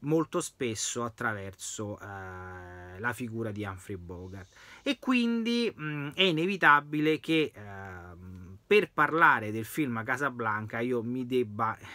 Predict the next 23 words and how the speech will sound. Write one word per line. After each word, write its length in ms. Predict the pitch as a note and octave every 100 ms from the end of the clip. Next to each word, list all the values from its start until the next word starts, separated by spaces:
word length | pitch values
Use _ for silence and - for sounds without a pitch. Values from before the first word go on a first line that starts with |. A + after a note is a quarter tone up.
| -
anche 320 | G#2 C3 A#2 A#2+
in 60 |
qualche 300 | A2+ A#2 C3
modo 280 | A#2+ A2 G#2
riferire 480 | A2+ A2 A#2 A2 G#2+
a 100 | G#2+
quella, 540 | - C3+ B2 A#2+ A2 - - - -
ehm, 680 | A2+ A2 A2 G#2+ G#2+ G#2 G#2
a 140 | C3+ -
quella 280 | F3+ F3+
serie 320 | E3+ F#3 F3 -
T 160 | G3
V. 200 | F3 F#3+ -
Perché? 580 | B3 A3+ - E3+ D3 B2+
Perché 420 | F#3+ F#3 - F#3+
Casablanca, 1040 | - F#3+ G3 F#3 F#3 G3 F#3+ G3+ F#3+ G3+ E3
Casablanca 760 | A2+ A2 A#2 C#3 B2 G#2+ A#2
di, 220 | A#2+ C3 - - - -
eh, 160 | A2 A2+
Michael 340 | C#3+ C#3 C#3+
Curtis 840 | - D3+ D3+ - F3 - - E3+
del 440 | D3+ A#2 B2+ A#2 A2
millenovecentoquarantadue 2500 | B2 C3+ A#2+ A2 A2 A#2+ C3 B2+ - B2+ B2+ - _ _ C#3 C3+ C3 A#2+ C#3 C3+ D3 C#3+ C3 A#2+